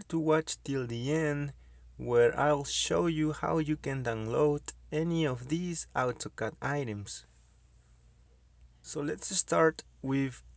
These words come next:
a n-, simple text with a rectangle around it. So as you can see, if I change the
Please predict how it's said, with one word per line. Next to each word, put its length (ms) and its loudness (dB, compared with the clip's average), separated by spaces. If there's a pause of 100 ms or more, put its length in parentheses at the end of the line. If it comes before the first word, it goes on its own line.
a 280 0
n-, 180 -2 (160)
simple 640 0
text 500 -2 (540)
with 400 -2
a 160 4
rectangle 760 2
around 500 2
it. 280 -10 (960)
So 280 2
as 200 4
you 80 -4
can 240 -2
see, 380 0
if 280 -8
I 200 -2
change 720 -4 (520)
the 300 -6